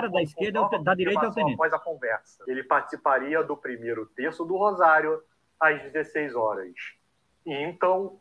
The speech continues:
Speaker 1: houve o quarto e definitivo movimento para cancelar a ida do presidente. Após a missa na Basílica Nova, várias pessoas que estavam lá e que gostam do Centro Dom Bosco nos relataram que ocorreram pressões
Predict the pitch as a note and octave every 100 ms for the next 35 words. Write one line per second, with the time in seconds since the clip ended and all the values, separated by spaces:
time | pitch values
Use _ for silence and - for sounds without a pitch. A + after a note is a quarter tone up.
0 | _ - D3+ C#3+ C3+ - - G3 A3+ G#3
1 | - F#3+ E3 D#3+ D#3+ C#3+ D3+ C3+ C3+ C3
2 | A#2+ G#2+ G#2+ A#2 - - - _ _ -
3 | E3 E3+ F3+ E3 E3 D3 D3+ D3+ D3 D3+
4 | D3 C#3+ D3 C#3+ C#3 G2+ - - - _
5 | _ _ D3 D3 F#3 G#3 G3 E3 G#3 C4
6 | - E3+ D3+ C#3 C3+ B2 A#2+ A2 A2 G2+
7 | G2+ G#2 G#2+ B2+ - - - - - F#3+
8 | A3 F3+ F3 F3+ E3 - C#3+ - D3+ D#3
9 | F#3+ F3 D#3 D3 A#2+ - - - - C#3
10 | - B2+ C3 E3+ F#3 E3 C#3 D3 C3+ A#2
11 | A#2 - A2 B2 - D3 D3 - _ _
12 | - C3 B2 D#3 G3 E3+ - C3 A#2 A2+
13 | B2 C#3 - _ _ E3 - D#3+ - B3
14 | A3 G3+ E3 D3 E3 D#3+ B2+